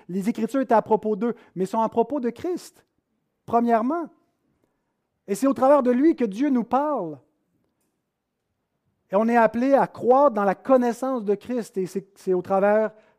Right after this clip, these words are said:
de la révélation que ça se passe. Alors, ce salut est le cœur de la révélation de l'Ancien Testament, et qui plus est du Nouveau Testament.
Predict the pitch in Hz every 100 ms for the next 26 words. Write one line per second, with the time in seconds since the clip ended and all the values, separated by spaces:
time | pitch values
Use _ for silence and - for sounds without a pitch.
0 | _ 143 185 170 156 202 202 185 - 196
1 | 208 165 170 151 - 170 156 127 - -
2 | _ _ _ _ _ _ _ _ 156 165
3 | - 190 220 214 254 190 - 226 233 190
4 | 170 180 175 170 - 196 170 156 165 156
5 | - 151 160 196 180 214 208 _ _ _
6 | _ 165 170 165 185 160 160 170 160 180
7 | 160 147 - 147 139